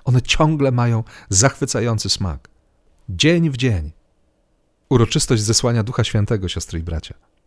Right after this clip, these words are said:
Niesamowita zachęta do tego, by odkryć piękno Kościoła,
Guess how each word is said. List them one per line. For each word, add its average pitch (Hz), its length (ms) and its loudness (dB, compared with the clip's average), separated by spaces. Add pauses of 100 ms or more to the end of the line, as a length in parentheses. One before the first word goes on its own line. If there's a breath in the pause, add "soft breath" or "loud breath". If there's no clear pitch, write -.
(100)
Niesamowita 143 880 2
zachęta 131 680 0
do 98 120 -6
tego, 98 340 -6 (1040)
by 104 240 -2
odkryć 151 500 0
piękno 160 580 2
Kościoła, 82 600 -4